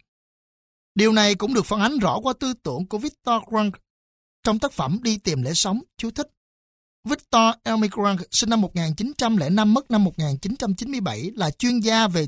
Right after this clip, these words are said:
thần kinh học, tâm thần học người Áo, đồng thời là cha đẻ của liệu pháp ý nghĩa Logotherapy. Tác phẩm nổi tiếng nhất của ông, Man's Search for Meaning, đã được First News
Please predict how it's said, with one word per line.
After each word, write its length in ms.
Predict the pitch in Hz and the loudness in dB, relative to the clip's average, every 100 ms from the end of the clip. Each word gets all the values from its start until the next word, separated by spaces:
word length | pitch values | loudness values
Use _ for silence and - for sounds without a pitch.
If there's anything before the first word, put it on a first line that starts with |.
| - | -2
thần 220 | 165 147 | 0 0
kinh 200 | - 202 | 2 2
học, 220 | 190 143 _ _ _ | 2 0 _ _ _
tâm 200 | 247 254 | 2 4
thần 220 | 214 170 | 2 2
học 280 | 139 147 - | 2 -2 0
người 220 | 165 156 - | 2 2 -2
Áo, 380 | 196 220 311 427 _ - _ | 0 0 -2 -8 _ -20 _
đồng 220 | 208 220 | 2 2
thời 180 | 214 196 | 2 2
là 120 | 185 | 2
cha 140 | 180 254 | 0 0
đẻ 220 | 156 214 | 0 -2
của 140 | 226 | -2
liệu 200 | 202 151 | -2 -2
pháp 160 | 170 240 | -4 -4
ý 120 | 294 | -2
nghĩa 380 | 285 156 165 277 - _ _ _ _ _ _ | -2 -2 -4 -10 -16 _ _ _ _ _ _
Logotherapy. 1040 | 220 226 233 220 - 226 208 196 185 151 139 _ - - | 2 2 0 -2 0 0 0 0 0 0 -6 _ -20 -2
Tác 180 | 320 | -2
phẩm 320 | - 170 190 269 | 0 0 2 2
nổi 200 | 160 185 | 0 -2
tiếng 160 | 277 | -4
nhất 120 | 320 370 | -4 -4
của 100 | - - | -6 -2
ông, 260 | 254 247 208 - _ _ | 0 2 0 -2 _ _
Man's 360 | 185 202 180 - | 2 4 2 -2
Search 340 | - - 226 233 | -4 -2 -2 -4
for 280 | - - 220 | -8 0 4
Meaning, 480 | 226 233 208 156 135 _ _ _ | 4 6 4 2 -2 _ _ _
đã 180 | 165 170 | -2 0
được 200 | 226 175 139 | 4 2 4
First 340 | 247 285 - 214 | 4 4 4 2
News 360 | 214 190 160 | 4 2 -2